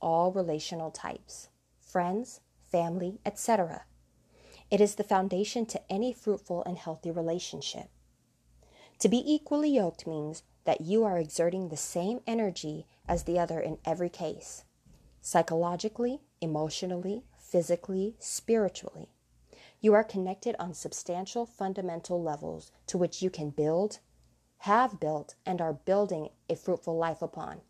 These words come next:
individually and together. Equally yoked means to care about the well-being of them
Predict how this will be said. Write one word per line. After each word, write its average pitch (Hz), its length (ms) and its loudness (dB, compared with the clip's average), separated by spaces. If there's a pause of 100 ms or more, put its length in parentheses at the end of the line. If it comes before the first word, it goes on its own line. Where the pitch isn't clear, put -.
(340)
individually 190 800 2 (100)
and 160 240 -6
together. 170 520 -4 (1500)
Equally 302 460 4
yoked 185 300 2
means 160 340 -8
to 175 100 -2
care 220 320 0
about 190 260 -2
the 170 60 -2
well-being 180 580 0
of 156 120 -10
them 151 280 -8